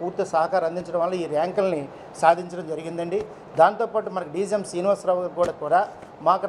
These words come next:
నాన్ అకాడమిక్‌గా కూడా ఎటువంటి ప్రాబ్లం ఉన్నా సరే టోటల్ పిల్లల పెర్ఫార్మెన్స్ విషయంలో కాకుండా టోటల్ నాన్ అకాడమిక్ సంబంధించిన ఏ విషయాన్ని సరే పూర్తి సహకారం అందించడం వల్ల మా ప్రిన్సిపాల్ సంబంధించిన అందరూ కూడా చాలా హ్యాపీగా ఈ వర్క్ చేయడానికి అవకాశం ఉంటుందండి. So, ఇక్కడ ఏంటంటే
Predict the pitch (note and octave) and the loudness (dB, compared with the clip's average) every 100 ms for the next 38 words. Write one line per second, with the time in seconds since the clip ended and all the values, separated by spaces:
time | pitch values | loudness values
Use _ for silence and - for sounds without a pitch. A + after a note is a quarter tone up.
0 | E3 F#3+ A3 A3 G#3+ G#3 G#3 F#3+ F#3+ F3 | -2 0 0 -2 -4 -2 0 2 2 0
1 | E3+ G3+ G3+ F#3+ F3 F3 F3+ E3+ D3+ D3+ | -2 -2 -2 0 2 2 0 -2 -2 -2
2 | F#3+ - - - F#3 A3 A3+ G#3+ F#3+ G3+ | -2 -6 -12 0 4 4 2 -6 -2 0
3 | A3 G3+ F3+ F#3+ F#3+ F#3+ F3+ E3 F3+ F3 | 0 0 0 0 0 -4 -8 -6 -2 0
4 | E3+ D#3+ E3+ F3 G#3 - - - - G3 | 0 -2 0 2 0 -2 -16 -6 4 4
5 | G#3 F#3+ F#3 A#3 A#3 A3+ A3+ G#3+ G3+ G3 | 4 0 2 2 0 -2 -2 -2 -2 -4
6 | F3 F3 G3+ G#3+ G#3+ G#3+ G#3 F#3+ G3 F#3 | -2 2 4 2 0 -2 0 0 -2 -4
7 | G3 G#3 F#3 F3 F3+ F#3 F3 F#3 F#3 F3 | -4 -2 2 2 4 0 -2 -4 0 2
8 | F3+ F#3+ C#3+ - - - F3 F#3 F#3 G3 | 4 2 0 -4 -18 -2 2 2 0 -8
9 | - G#3+ G3+ F#3 F3+ F3+ F3 F3+ F3 E3 | 2 4 4 0 -6 -6 -6 -4 -2 0
10 | F3 F3 D#3+ D#3+ D3+ C#3 D#3+ F3 G3 G#3+ | 0 -2 0 0 2 0 -2 2 4 4
11 | - - D#3+ E3 E3+ F#3 - G3+ G3 E3+ | 0 -14 -8 0 0 0 0 2 2 2
12 | D#3 F3+ E3+ F#3+ D#3 C3 E3 E3+ G#3 - | 0 0 -2 -2 -8 -6 -4 -2 -4 -6
13 | - - - A3+ G3 - G#3+ G#3 A#3 | -16 -16 0 4 4 2 2 4 6